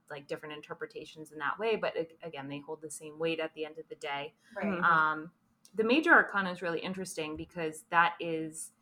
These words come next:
Speaker 1: the part that is separate than your regular playing card deck. It's an additional twenty-two cards. Um,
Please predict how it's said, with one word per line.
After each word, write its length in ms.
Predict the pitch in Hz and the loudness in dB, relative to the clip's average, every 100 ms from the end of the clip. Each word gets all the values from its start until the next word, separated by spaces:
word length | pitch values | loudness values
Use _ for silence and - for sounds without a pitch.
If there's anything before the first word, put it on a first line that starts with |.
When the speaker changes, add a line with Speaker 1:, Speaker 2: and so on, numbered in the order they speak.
| _ _ _ | _ _ _
Speaker 1:
the 600 | - 185 175 165 160 160 - _ _ _ _ | -6 -4 -2 -2 -4 -6 -12 _ _ _ _
part 340 | 196 170 - - | 2 2 0 -2
that 160 | 170 | 0
is 120 | 160 156 | 0 4
separate 380 | 330 370 180 - | 6 6 4 -2
than 160 | 180 | -6
your 100 | 165 | -4
regular 560 | 170 165 165 156 151 156 - _ | -4 -4 -2 -4 -2 -6 -10 _
playing 240 | 208 185 170 | -6 -6 -4
card 200 | 165 156 | -6 -4
deck. 160 | 156 | -8
It's 160 | 165 - | -8 -10
an 100 | 170 | -8
additional 600 | 165 175 170 180 170 156 | -2 -4 -4 -8 -6 -8
twenty-two 480 | - 185 165 160 160 | -10 -8 -8 -8 -14
cards. 580 | - 208 160 151 160 - _ _ _ - | -2 2 2 0 -10 -20 _ _ _ -2
Um, 420 | 190 170 165 160 | 2 4 2 -2